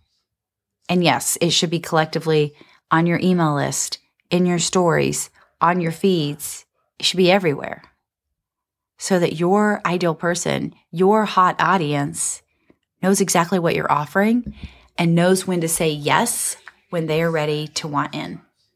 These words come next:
This is why the Sold Out A F framework is one of my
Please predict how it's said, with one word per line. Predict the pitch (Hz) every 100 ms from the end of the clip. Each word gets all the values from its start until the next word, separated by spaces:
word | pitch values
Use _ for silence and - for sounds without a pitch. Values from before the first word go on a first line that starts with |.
| _ _ _ _ _ _ _ -
This | 190 220
is | 202
why | 185 165
the | 160
Sold | 165 175 165
Out | 151 143
A | 151
F | 147
framework | 151 151 147 143
is | 135 143 -
one | 160 156 -
of | 143 143
my | 151 139 139 139 139